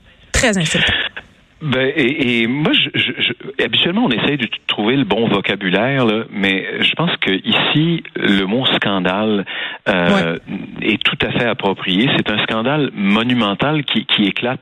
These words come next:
Speaker 2: euh, au, à notre visage. C'est, c'est, c'est, c'est un peu notre Watergate québécois. On apprend de jour en jour des révélations sur une espèce de dissimulation de la vérité.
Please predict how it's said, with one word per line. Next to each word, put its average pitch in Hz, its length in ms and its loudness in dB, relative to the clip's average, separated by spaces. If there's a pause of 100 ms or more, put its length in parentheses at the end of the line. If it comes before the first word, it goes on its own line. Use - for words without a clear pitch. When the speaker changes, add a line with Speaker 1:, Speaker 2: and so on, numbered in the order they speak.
(120)
Speaker 2:
euh, 85 400 2
au, 92 300 0
à 90 160 2
notre 87 220 0
visage. 110 460 2 (400)
C'est, - 140 0
c'est, - 180 0
c'est, - 220 2 (320)
c'est 127 40 -2
un 117 80 -2
peu 190 140 -2
notre - 420 -2
Watergate 110 580 0
québécois. 92 640 0 (500)
On 104 300 2
apprend 139 460 0
de 110 200 2
jour 120 320 2
en 104 180 0
jour 117 360 2
des 95 140 2
révélations 110 720 0 (120)
sur 98 160 0
une 101 120 2
espèce 185 280 0
de 98 160 -2 (300)
dissimulation 117 1300 2
de 104 120 0
la 85 380 0
vérité. 90 680 -2